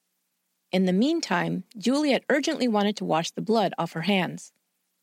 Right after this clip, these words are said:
She was pacing and looking out of the windows, continually asking no one in particular what was taking her father so long. She wanted to leave this horrible place. Pauline was very quiet, almost calm, Agnes observed.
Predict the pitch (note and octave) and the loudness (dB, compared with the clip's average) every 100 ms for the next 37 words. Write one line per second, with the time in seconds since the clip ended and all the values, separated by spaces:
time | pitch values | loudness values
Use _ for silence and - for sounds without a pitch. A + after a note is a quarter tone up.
0 | _ - C4 A3+ - C#4+ C#4+ - - F#3+ | _ 0 2 2 0 0 0 -2 -4 -8
1 | - - G3+ C4 D4 C#4+ A#3 G#3 F#3 G3 | -8 0 2 2 0 0 2 2 2 4
2 | A3 F3+ - - - _ _ _ A3+ G3+ | 4 2 -2 -10 -20 _ _ _ 0 2
3 | D#4 E4+ D#4+ C#4 F#3+ A3 - F3+ F3 G3+ | 2 0 0 0 0 0 -2 -2 2 2
4 | F#3+ E3 F3 E3 C#4 - F3 D#3 E3+ - | 2 0 -2 -2 -2 -2 -2 -2 -2 -8
5 | _ _ B3+ A3+ G#3+ D4 D#4+ C4 F#3 F#3 | _ _ 0 0 0 -2 0 0 -2 -2
6 | F3 F#3 G3 A3 - D#3+ F3 G3+ A#3+ D#3+ | 0 0 2 0 0 0 0 2 2 0
7 | G#3 - _ _ _ _ - A#3 G#3 D4 | -4 -14 _ _ _ _ -2 0 2 2
8 | D#4+ G#3 G3+ C#4+ G3 E3 - F3+ - - | 0 0 2 2 0 -2 -4 -4 -4 0
9 | C4+ E3 D#3+ - G3+ - - - _ _ | 2 2 -2 -2 -2 -2 -10 -20 _ _
10 | _ _ _ _ - A#3 G#3+ C#4 E4+ A#3+ | _ _ _ _ -2 2 2 2 2 2
11 | F3+ G3 A#3 A#3+ - G#3+ D#3 - _ _ | 2 2 2 0 0 0 0 -4 _ _
12 | G#3 A#3 B3 A#3 - C4 C4 G3 E3 E3 | 0 2 2 -2 -4 0 0 0 0 -2
13 | D#3 - D#3 D#3 D#3 D#3+ - | -4 -8 -8 -4 -2 -4 -10